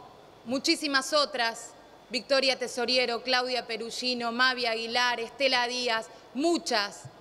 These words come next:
mujeres militantes, feministas, peronistas, junto a las cientos de miles,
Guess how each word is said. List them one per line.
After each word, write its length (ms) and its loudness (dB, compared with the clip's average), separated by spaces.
mujeres 540 4
militantes, 720 -2
feministas, 720 -2
peronistas, 960 -2
junto 300 2
a 60 6
las 160 0
cientos 540 0
de 120 4
miles, 680 0